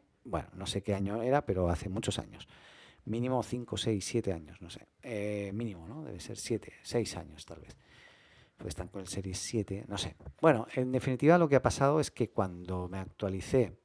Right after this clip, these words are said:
eh, al I O S, eh, quince, mm, dejó de sincronizarse la información con el reloj. Yo no me di cuenta al principio, eh,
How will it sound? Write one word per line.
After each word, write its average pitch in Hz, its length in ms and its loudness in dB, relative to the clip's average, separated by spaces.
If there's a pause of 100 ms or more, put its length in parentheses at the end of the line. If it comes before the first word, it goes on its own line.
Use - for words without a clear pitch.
(340)
eh, 90 400 0
al 92 600 -4
I 113 220 2
O 117 60 8
S, - 340 2
eh, 110 440 0 (840)
quince, 156 480 4 (220)
mm, 101 380 -6
dejó 101 280 2
de 120 80 6
sincronizarse 107 800 -2
la 98 80 0
información 98 500 -6
con 104 140 -4
el 95 80 -4
reloj. 71 300 -10 (480)
Yo 147 80 8
no 196 80 8
me 170 80 2
di 147 80 2
cuenta 143 260 4
al 104 60 4
principio, 110 580 -2 (180)
eh, 107 540 0